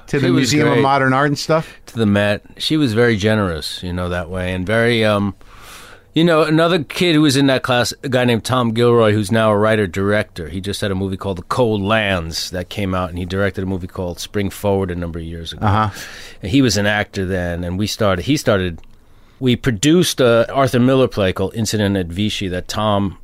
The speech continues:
Speaker 2: directed and I produced back in eighty-eight. I was, like, started producing when I was in my early twenties.
Speaker 1: Yeah.
Speaker 2: And he started directing, then he started writing, so we started producing his stuff. And a lot of the people who were in my movie were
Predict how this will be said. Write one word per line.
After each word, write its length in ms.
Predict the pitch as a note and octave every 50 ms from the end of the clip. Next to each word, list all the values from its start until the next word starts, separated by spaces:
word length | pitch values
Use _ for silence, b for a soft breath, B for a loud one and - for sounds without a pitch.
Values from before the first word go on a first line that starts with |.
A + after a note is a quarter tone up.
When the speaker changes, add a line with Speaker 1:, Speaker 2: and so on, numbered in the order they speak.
| - -
Speaker 2:
directed 500 | F#2 F2+ F#2 F2+ F2+ F2 - - F#2 E2
and 80 | F2 E2
I 140 | F2 F2+ F2+
produced 720 | - - D2+ C#2+ F2+ F2+ F2 - - - - - - - - - - - - - -
back 260 | F#2 F2 E2 - -
in 240 | E2 D2 D2+ D2 - -
eighty-eight. 800 | D2+ D2+ E2 D#2 D#2 D2+ - - F2 E2+ G2 A#2 A#2+ A#2+ B2+ D2 E2
I 40 |
was, 160 | F2+ F#2 E2+ F2+
like, 140 | F2 F2 - - - - -
started 340 | - - - G2+ F#2 F2 -
producing 520 | - F2 D#2 F#2 F#2 F#2 - - F2+ F2
when 140 | E2+ E2 D#2+
I 80 | E2
was 160 | E2 D#2 D#2 E2+
in 60 | E2+
my 100 | D#2+ D#2+ E2
early 220 | E2+ E2+ D#2+ D#2+ -
twenties. 440 | - - G2+ G2 G2 F#2 E2 E2 -
Speaker 1:
Yeah. 340 | G#2+ A2 G#2+ G2+ G2 F#2+ F#2 - b b b b b b b b
Speaker 2:
And 80 | F2+
he 120 | E2 A2 G#2+
started 260 | - - A#2 G#2+ F#2+
directing, 220 | A2 A#2+ A#2+ G#2+
then 100 | A#2 A2+
he 100 | B2 C3
started 300 | C3 - D3 B2 A#2 A2
writing, 400 | G2+ A2 G#2+ G2+ G2 G2+ G#2+ A2+
so 160 | - - G2+
we 60 | F#2+ -
started 240 | - A2+ G#2 G2
producing 420 | E2 G#2 F#2 G2 G#2 - - F#2 E2
his 180 | A2 C3 B2+
stuff. 320 | - - G2 F2+ E2+ F2+ - B B B B B B B B B
And 160 | - A#2 B2 B2+ - -
a 80 | B2 B2
lot 160 | C#3 F#3 A3
of 40 | G3+
the 60 | E3
people 260 | - E3 C#3+ C#3+ D3
who 60 | C3 C#3
were 80 | C#3+
in 80 | C#3+ C3+
my 140 | C3 B2 A#2+
movie 380 | C3 D#3 F#3 G3+ D3+ C3+ G#2+
were 240 | G2 A2 A#2 A#2